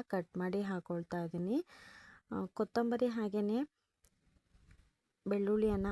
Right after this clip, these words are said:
ಹಾಕೊಳ್ತೀನಿ. ಹಾಗೇನೆ ಸ್ವಲ್ಪ ಪ್ರಮಾಣದಲ್ಲಿ ಹುಣಸೆ ಹಣ್ಣನ್ನ ಹಾಕೊಳ್ತಾ ಇದ್ದೀನಿ. ಹಾಗೇನೆ ಖಾರಕ್ಕನುಗುಣವಾಗಿ ಮೆಣಸನ್ನ ಹಾಕೊಳ್ತಾ ಇದ್ದೀನಿ.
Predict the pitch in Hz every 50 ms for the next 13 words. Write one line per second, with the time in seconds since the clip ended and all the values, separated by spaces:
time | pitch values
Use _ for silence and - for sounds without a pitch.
0 | 202 202 185 180 - - 190 185 185 175 - 180 180 196 226 254 254 233 214 190
1 | 180 170 175 180 185 208 247 277 - - 202 190 185 - 226 220 - - 208 196
2 | 190 185 185 180 170 170 170 180 208 247 262 233 202 196 196 - - 214 202 196
3 | 190 180 175 180 185 190 185 190 175 170 - - 175 170 170 - - 170 165 160
4 | 165 170 180 214 269 294 - - - - - - - - - 208 202 196 220 220
5 | 247 285 - - 226 208 196 196 202 - - 196 196 190 185 190 190 185 180 180
6 | 180 175 170 - 220 233 294 359 - - - - - - _ _ - _ _ _
7 | _ _ _ _ _ - 208 208 214 226 - - 233 208 208 202 190 185 180 -
8 | 175 175 - - 180 170 165 160 170 175 190 233